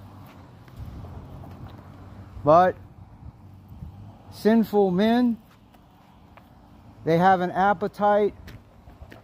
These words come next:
for deceit. They boast in their arrogance. They say there is no God.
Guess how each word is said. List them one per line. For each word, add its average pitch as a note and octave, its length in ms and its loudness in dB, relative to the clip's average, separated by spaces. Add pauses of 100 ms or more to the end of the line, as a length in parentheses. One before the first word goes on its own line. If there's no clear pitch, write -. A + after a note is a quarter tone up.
(880)
for F#3 560 2
deceit. E3 520 -8 (2500)
They F3 140 2
boast G3 440 0
in G#3 120 -2
their G3 200 0
arrogance. G3 600 0
They C#3 200 -8
say D#3 280 -6
there C3+ 220 -4
is E3 180 -6
no D#3+ 220 -4
God. D3+ 480 0